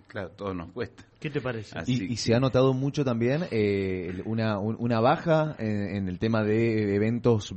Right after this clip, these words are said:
Speaker 3: eh,
Speaker 1: Mira,
Speaker 3: privados, así,
Speaker 1: la
Speaker 3: de, más, más personales.
Speaker 1: la baja fue después del, de la pandemia,
Speaker 3: Ajá.
Speaker 1: el tema de los cumpleaños de quince.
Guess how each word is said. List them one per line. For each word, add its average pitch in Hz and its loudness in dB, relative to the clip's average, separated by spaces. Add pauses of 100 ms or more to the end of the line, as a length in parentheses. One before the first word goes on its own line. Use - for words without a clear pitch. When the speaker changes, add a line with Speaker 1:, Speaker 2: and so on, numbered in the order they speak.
Speaker 3:
eh, 95 0
Speaker 1:
Mira, 113 0
Speaker 3:
privados, 131 4
así, 110 -2
Speaker 1:
la 110 0
Speaker 3:
de, 101 0
más, 95 -6
más 92 -6
personales. 123 -2
Speaker 1:
la 104 -6
baja 160 -6
fue 156 -8
después 104 -8
del, 113 -8 (640)
de 90 -8
la 82 -8
pandemia, 143 -2
Speaker 3:
Ajá. 90 -6
Speaker 1:
el 82 -12
tema 117 -6
de 113 -8
los 98 -8
cumpleaños 98 -6
de 95 -4
quince. 87 -6